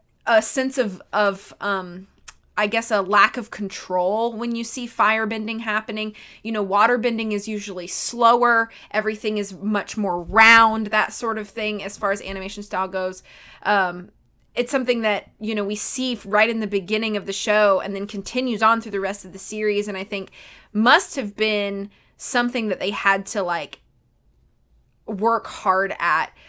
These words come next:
um, since it is four different styles. And then not only that, but each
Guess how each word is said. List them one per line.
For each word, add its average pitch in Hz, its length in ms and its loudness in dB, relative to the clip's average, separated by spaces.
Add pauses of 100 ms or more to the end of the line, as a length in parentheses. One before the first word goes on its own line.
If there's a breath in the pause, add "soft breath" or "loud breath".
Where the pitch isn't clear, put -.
(180 loud breath)
um, 185 420 2
since 220 340 -6
it 196 140 -2
is 196 300 -2
four 214 380 0
different 202 320 -6
styles. 190 460 2
And 208 180 -4
then 196 200 -4
not 190 180 2
only 214 360 -2
that, 233 580 12 (260 loud breath)
but 233 180 -4
each 220 320 -10